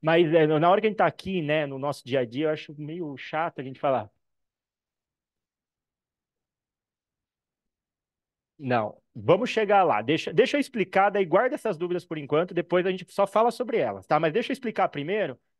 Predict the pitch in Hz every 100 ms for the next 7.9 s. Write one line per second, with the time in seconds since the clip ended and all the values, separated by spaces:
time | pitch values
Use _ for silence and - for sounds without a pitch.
0 | _ 190 175 185 180 - - 165 160 170
1 | 165 156 170 170 151 160 151 139 - 170
2 | 139 160 285 _ _ _ _ _ _ _
3 | _ _ 127 135 - 113 104 135 120 90
4 | - 110 - 117 - - 143 262 302 247
5 | - 214 185 214 208 - 214 180 247 240
6 | 247 226 247 - 240 226 233 240 269 262
7 | 302 269 127 98 - 113 143 220 220